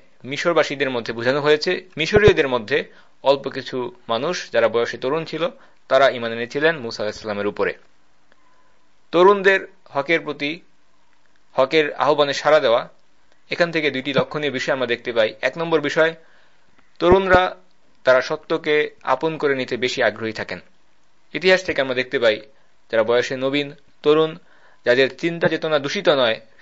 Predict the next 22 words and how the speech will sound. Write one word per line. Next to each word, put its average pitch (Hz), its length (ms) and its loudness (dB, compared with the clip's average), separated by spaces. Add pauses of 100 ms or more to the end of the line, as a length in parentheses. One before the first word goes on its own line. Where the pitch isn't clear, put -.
ফ্রেশ 170 480 -2
মন 131 120 -2
মানসিকতা, 165 640 0 (440)
তারা 123 180 4
হককে 160 640 0 (100)
গ্রহণ 127 300 -4
করে 143 200 2
নিতে 139 180 0
আগ্রহী 110 300 0
থাকে। 92 240 -10 (840)
প্রত্যেক 139 320 -4
যুগে 139 200 2
আমরা 120 140 -2
দেখতে 123 240 -8
পাই, 147 240 0 (520)
তারাই 151 340 4
নবীদের 127 500 -4 (520)
দাওয়াতে 131 400 4
সবার 117 240 0
আগে 110 120 0
সাড়া 110 200 -2
দিয়েছেন। 98 360 -8